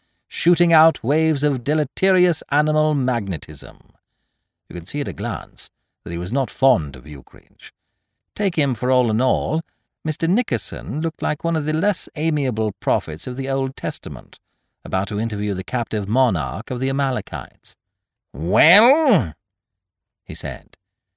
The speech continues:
and I have never heard the word spoken in a more forbidding manner. "I've come about the rent." "Ah," said Mister Nickerson, guardedly. "To pay it," said Ukridge.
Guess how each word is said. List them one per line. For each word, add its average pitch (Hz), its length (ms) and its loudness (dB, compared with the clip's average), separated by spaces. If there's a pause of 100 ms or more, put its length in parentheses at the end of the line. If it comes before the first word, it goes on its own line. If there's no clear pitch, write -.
(240)
and 123 120 -4
I 139 80 2
have 156 160 0
never 220 220 0
heard 160 280 -2
the 98 80 -2
word 85 400 -6
spoken 101 680 -4
in 147 160 -2
a 139 60 0
more 135 220 0
forbidding 127 640 -2
manner. 113 460 -6 (520)
"I've 92 320 2
come 247 180 6
about 160 320 4
the 131 120 4
rent." 80 600 -2 (460)
"Ah," 92 920 -2 (680)
said 73 200 -12
Mister 78 260 -8
Nickerson, 78 600 -8 (220)
guardedly. 69 640 -10 (540)
"To 123 280 -4
pay 226 260 0 (140)
it," - 180 -14 (720)
said 82 280 -6
Ukridge. 71 580 -12